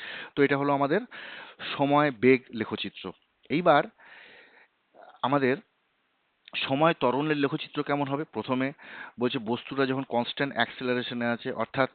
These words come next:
সমত্বরণে রয়েছে, মানে তোমার ত্বরণটা ফিক্সড আছে। Basically, আহ, ত্বরণটা আমার কি হচ্ছে? ফিক্সড বা কনস্ট্যান্ট আছে, সেই ক্ষেত্রে আমার গ্রাফ হচ্ছে এটা। যখন কনস-, ই-, উম, তোমার ত্বরণটা হয়তো বাড়ছে, মানে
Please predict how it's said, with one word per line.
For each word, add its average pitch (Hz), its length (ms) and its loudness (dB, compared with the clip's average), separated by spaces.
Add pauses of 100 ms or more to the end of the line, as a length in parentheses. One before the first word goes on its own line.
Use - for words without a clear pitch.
(760)
সমত্বরণে 120 760 0
রয়েছে, 123 360 -2 (560)
মানে 123 360 2
তোমার 131 220 2
ত্বরণটা 135 340 0
ফিক্সড - 360 -6
আছে। - 220 -8 (340)
Basically, 131 380 -4 (480)
আহ, 117 180 2
ত্বরণটা 131 380 0
আমার 143 160 2
কি 147 100 -8
হচ্ছে? 160 140 -4
ফিক্সড - 440 -4
বা 107 100 -6
কনস্ট্যান্ট 123 500 -2
আছে, - 240 -10 (180)
সেই 127 180 0
ক্ষেত্রে 147 260 -2
আমার 139 160 0
গ্রাফ 110 280 4
হচ্ছে 113 260 -6
এটা। 113 180 -6 (680)
যখন 170 480 2 (240)
কনস-, 127 400 -4
ই-, 135 80 0
উম, 113 440 -2 (100)
তোমার 123 240 4
ত্বরণটা 135 440 0
হয়তো 147 420 -2 (300)
বাড়ছে, 110 520 4
মানে 110 200 -4